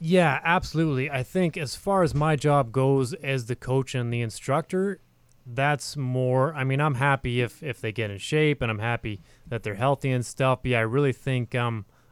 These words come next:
a lot of the mental coaching is, is definitely what's needed right now in today's youth, um, and even in teenagers and stuff. Again, bringing back some of those kind of martial arts, uh, values and morals and stuff like that. You know, uh,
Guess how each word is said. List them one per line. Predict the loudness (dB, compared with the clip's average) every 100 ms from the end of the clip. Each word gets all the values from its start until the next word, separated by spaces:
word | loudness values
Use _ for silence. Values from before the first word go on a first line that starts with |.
| _
a | -10
lot | -2 4 4 4
of |
the | 0
mental | -4 -4 -2 -2 -2 -4 -6
coaching | -4 -4 -4 -6 -6 -6 -10
is, | -10 -8 -8 -12 -16 -14
is | -14 -6
definitely | -4 -4 -4 -6
what's | -4 -4 -4 -4
needed | -6 -6 -6
right | -6 -6
now | -6 -6 -8
in |
today's | -8 -6 -4 -4
youth, | -6 -4 -6 -10 -20 _ -20 _ -8
um, | -4 -4 -4 -8
and | -6 -4
even | -2
in | -4 -6
teenagers | -4 0 0 0 0
and | 0 -2
stuff. | 0 0 0 -4 -20 -14 -8
Again, | -2 -2 0
bringing | 0 0
back | 0 0
some | -2 -4
of | -4
those | -6
kind | -4 -6
of | -4
martial | -2 -2 -2 -6 -6
arts, | -6 -8 -14
uh, | -10 -6 -6
values | -4 0 2 0 -2 -8 -10
and | -10
morals | -8 -4 -4 -4 -8
and | -12
stuff | -6 -6 -4
like | -8 -8
that. | -6 -6 -6 -12 _ -20 _
You | -6
know, | -4 -2 -2
uh, | -2 -4